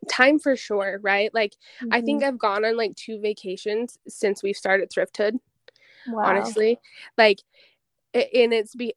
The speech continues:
Speaker 1: and I'm not mad about it. I used, like I said, I used to kinda have it more negative 'cause I'm like, "Oh, my friends are doing this," or, like, "And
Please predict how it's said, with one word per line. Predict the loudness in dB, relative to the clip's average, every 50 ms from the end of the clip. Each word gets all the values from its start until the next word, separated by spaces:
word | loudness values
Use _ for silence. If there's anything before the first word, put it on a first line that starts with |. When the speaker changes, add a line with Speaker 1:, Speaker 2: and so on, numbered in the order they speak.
| _ 0
Speaker 1:
and | 0 0 0 0 0
I'm | 0 0 2 2
not | 0 0 -2
mad | -4 -6 -6 -6 -4 -4 -4 -4
about | -4 -2 -4 -4 -4 -4
it. | -4 -6 -6 -8 -10 -14 -20 _ _ _ -8
I | -6
used, | -6 -6 -6 -10 -12 -10 -10
like | -10 -8 -8
I | -8 -8
said, | -8 -8 -8
I | -8 -10 -12
used | -12 -12 -12 -8 -8
to | -8
kinda | -4 -2 -2 -2 -2
have | -2 -2 -2
it | 0
more | 0 0 0 2
negative | 2 0 0 0 0 -2 -2 -4
'cause | -4 -6 -6
I'm | -6
like, | -6 -8 -12
"Oh, | -8 -4
my | -2 -2 0
friends | 2 2 2 4 6 6
are | 4
doing | 6 4 2 2 4 4
this," | 4 4 4 2 0 -2 -2
or, | 0 0 0
like, | -2 -4 -6 -8
"And | -10 -10